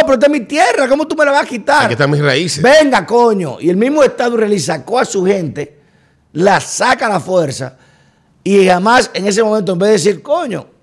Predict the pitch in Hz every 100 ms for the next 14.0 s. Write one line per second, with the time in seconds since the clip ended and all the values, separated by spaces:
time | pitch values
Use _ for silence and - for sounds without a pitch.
0 | _ _ _ _ _ - 247 240 190 214
1 | 185 139 - - - 165 254 247 233 202
2 | 147 156 123 - _ - 143 156 196 -
3 | - - 175 214 180 208 269 247 254 220
4 | 196 165 - _ _ _ _ _ _ _
5 | - 185 160 160 214 208 175 127 - -
6 | _ _ _ 123 156 185 185 165 185 190
7 | 110 - 123 160 165 131 - - _ _
8 | _ _ _ - 139 185 208 220 214 180
9 | 185 180 151 170 202 151 - _ _ _
10 | _ _ _ _ _ _ _ _ - 110
11 | 107 139 202 143 127 151 175 131 123 131
12 | 156 175 165 156 151 135 147 196 220 240
13 | 285 233 392 440 523 554 453 156 -